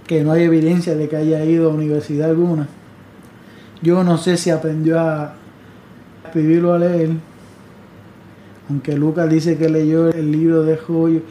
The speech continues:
dice, "Y ese sentido", pero el problema es que en una sociedad de la transmisión oral, usted podía estar memorizando el texto, pero bueno, un campesino me enseñó esto,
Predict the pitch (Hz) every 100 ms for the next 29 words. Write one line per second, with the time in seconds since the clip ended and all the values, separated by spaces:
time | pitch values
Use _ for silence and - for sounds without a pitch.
0 | - - 170 160 170 165 170 170 170 151
1 | 185 262 294 226 - - - 160 156 156
2 | 165 180 208 202 214 233 226 - - -
3 | 190 196 - 208 185 185 202 214 214 220
4 | 214 220 202 208 220 220 - 165 185 180
5 | 175 170 170 180 196 208 233 247 - -
6 | - - - 151 147 190 185 190 190 196
7 | 196 202 202 190 180 165 156 190 185 175
8 | 254 254 254 143 151 170 226 160 123 -
9 | - - - - - - - - - 208
10 | 233 220 233 208 196 175 - 202 180 160
11 | 139 151 160 160 131 -